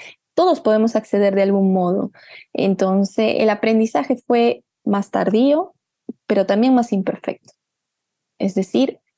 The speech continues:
ellos no necesariamente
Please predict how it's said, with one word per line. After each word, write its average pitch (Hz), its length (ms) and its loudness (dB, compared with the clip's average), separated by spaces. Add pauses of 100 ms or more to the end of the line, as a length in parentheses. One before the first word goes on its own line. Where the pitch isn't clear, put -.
(180)
ellos 226 520 0 (480)
no 247 300 2
necesariamente 247 1200 0